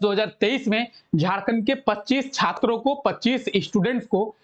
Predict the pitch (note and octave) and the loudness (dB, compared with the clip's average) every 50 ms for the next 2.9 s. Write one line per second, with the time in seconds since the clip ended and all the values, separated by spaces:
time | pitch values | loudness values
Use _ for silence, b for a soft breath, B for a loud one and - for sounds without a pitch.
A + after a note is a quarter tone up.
0 | b b b b G3 G#3 B3 C#4 D4 - - - - - - - - F#3 G#3+ A3 | b b b b 0 2 2 0 -2 -2 -4 -4 0 0 0 0 2 0 0 0
1 | F#3+ - B3 G3 D3+ F#3 G#3 A#3 A3+ G#3+ G3+ G#3 A3 G#3+ G3 F#3+ - - - F3 | 2 0 0 0 2 2 0 0 0 0 0 0 0 0 0 -2 -2 -2 0 0
2 | E3+ E3 D#3+ - G#3+ E3 C#3+ D3+ G3 A3+ A3 F3+ F3 D3+ E3+ G#3 A#3 - | 0 0 2 0 0 0 2 0 0 0 0 -2 -2 0 0 -2 -2 -4